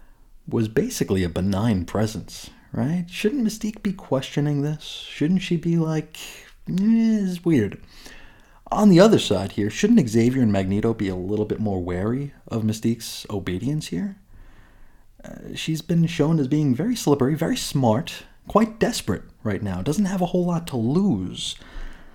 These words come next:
Shouldn't Magneto and Xavier view her as something of a threat here? Or at least a tad bit temperamentally dangerous, instead of just as a plaything that'll just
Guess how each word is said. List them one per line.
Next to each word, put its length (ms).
Shouldn't 580
Magneto 500
and 180
Xavier 320
view 300
her 260
as 100
something 320
of 100
a 40
threat 320
here? 340
Or 180
at 140
least 560
a 100
tad 340
bit 240
temperamentally 720
dangerous, 840
instead 340
of 80
just 240
as 140
a 60
plaything 800
that'll 320
just 340